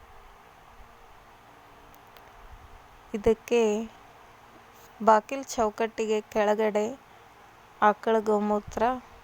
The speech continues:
ಹಾಲು ಹಾಗೆ ಅಂಬ್ಲಿನ ಹಾಕ್ತಾರೆ. ಈಗ ಇದು ಪದ್ಧತಿ ಅಂತೆ,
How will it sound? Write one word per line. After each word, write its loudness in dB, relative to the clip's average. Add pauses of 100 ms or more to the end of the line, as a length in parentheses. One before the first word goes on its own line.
(420)
ಹಾಲು 2 (1500)
ಹಾಗೆ 2 (500)
ಅಂಬ್ಲಿನ 0 (100)
ಹಾಕ್ತಾರೆ. -4 (120)
ಈಗ -8 (2250)
ಇದು 0 (140)
ಪದ್ಧತಿ -2
ಅಂತೆ, -6